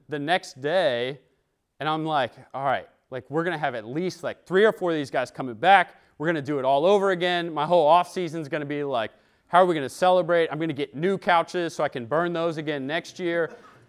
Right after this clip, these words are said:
And then every single guy in this picture leaves and goes to the N B A, along with, I think, three or four others. Um, and then I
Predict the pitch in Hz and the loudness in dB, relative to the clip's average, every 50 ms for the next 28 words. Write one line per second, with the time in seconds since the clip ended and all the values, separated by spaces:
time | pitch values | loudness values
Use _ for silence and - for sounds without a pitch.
0 | _ _ _ _ - 147 165 175 175 170 160 - - _ _ _ _ - - 143 | _ _ _ _ -6 -4 0 0 0 0 0 -4 -10 _ _ _ _ -6 0 6
1 | 170 208 214 240 220 - - 220 202 190 175 165 180 175 170 165 160 151 - - | 6 6 6 6 2 0 0 0 2 2 2 4 4 4 4 2 0 -6 -6 -4
2 | - 180 - - 151 135 120 127 147 139 113 87 85 - - _ _ _ _ - | -4 -4 -4 -4 -8 -8 -6 -6 -6 -6 -6 -10 -14 -20 -20 _ _ _ _ -8
3 | 139 143 139 135 135 151 151 156 143 147 151 147 147 143 139 139 135 131 123 110 | -8 -8 -8 -4 -4 -2 -2 -2 -4 -4 -8 -6 -6 -6 -6 -4 -4 -2 -4 -4
4 | 110 120 135 143 147 151 147 135 123 - 143 135 139 139 135 117 117 _ _ _ | -4 -4 -4 -4 -4 -4 -6 -8 -8 -8 -8 -6 -6 -6 -8 -10 -12 _ _ _
5 | - 156 160 165 165 156 147 - 165 165 160 156 151 151 147 156 151 147 143 - | -10 -4 -2 0 0 0 -2 -2 -2 0 0 2 0 0 0 0 -2 -2 -4 -6
6 | - _ _ _ _ _ _ _ _ - - 135 139 143 139 127 120 120 - - | -12 _ _ _ _ _ _ _ _ -8 -4 -4 -2 0 -2 -2 -4 -8 -8 -6
7 | 160 175 180 190 196 185 180 | -4 -2 0 2 2 2 0